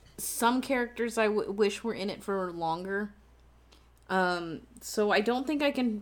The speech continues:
pick a specific character that I liked necessarily better than any others, but I'm gonna say that my favorite portrayal or actor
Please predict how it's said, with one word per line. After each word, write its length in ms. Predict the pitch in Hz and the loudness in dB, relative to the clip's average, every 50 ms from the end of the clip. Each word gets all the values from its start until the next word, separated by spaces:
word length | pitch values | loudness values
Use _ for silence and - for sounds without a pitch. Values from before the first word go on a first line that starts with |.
| - - | -8 -2
pick 280 | - 214 196 190 - | 0 0 0 0 0
a 100 | - 151 | -6 -6
specific 840 | - - - - - 190 185 - - 190 185 - 180 - - 156 - - - _ _ | -6 -8 -12 -6 -6 -6 -6 -6 -8 -8 -6 -6 -6 -8 -8 -14 -16 -16 -20 _ _
character 640 | - - - - 175 165 165 160 - - 170 170 | -18 -16 -8 -6 -4 -4 -4 -6 -8 -6 -4 -4
that 160 | 170 170 160 151 | -2 -2 -2 -2
I 100 | 147 151 | -2 -2
liked 480 | 151 151 151 147 147 151 - - - - - | -2 -2 -2 -2 -2 -4 -8 -18 -18 -14 -10
necessarily 600 | - 135 151 - 139 - - 151 143 139 131 151 151 | -8 -8 -8 -8 -12 -10 -6 -4 -4 -4 -4 -4 -4
better 260 | 147 151 135 143 147 | -4 -4 -2 -2 -2
than 220 | 151 156 151 156 | -2 -4 -6 -6
any 380 | - - 147 147 147 143 143 104 | -6 -8 -6 -6 -4 -6 -6 -6
others, 500 | 90 139 139 151 156 160 160 160 - - - - - - - - _ _ | -6 -6 -4 -2 -2 -2 -4 -6 -10 -18 -20 -20 -20 -20 -20 -20 _ _
but 100 | 196 185 | 2 4
I'm 220 | 175 175 185 220 | 6 6 6 4
gonna 160 | 240 247 247 | 4 2 2
say 640 | 247 247 - - 214 190 185 180 175 175 175 165 - - - | 0 -2 -2 2 4 4 4 4 2 0 -2 -4 -8 -10 -6
that 200 | - 156 - - | -6 -6 -4 -4
my 380 | 185 175 160 160 160 160 147 127 - - | -6 -6 -4 -4 -4 -4 -4 -6 -8 -8
favorite 680 | - 190 185 190 180 185 180 175 160 - - - - - - - _ _ - | -4 -4 -4 -2 -2 -2 -2 -2 -2 -4 -6 -16 -20 -20 -20 -20 _ _ -14
portrayal 920 | - - 190 180 - - - 202 180 180 180 190 190 202 240 277 320 302 - - - - - _ _ - _ - | -4 -4 -2 -2 -2 -4 0 2 4 4 6 4 4 4 2 0 0 -4 -8 -16 -20 -20 -20 _ _ -20 _ -4
or 560 | - 190 185 180 175 170 170 165 165 - - - | -2 2 2 4 4 4 4 4 2 0 -4 0
actor 720 | - 147 165 180 185 - - - 220 220 214 220 233 226 | 4 6 6 6 4 0 -2 0 0 2 2 0 -2 -4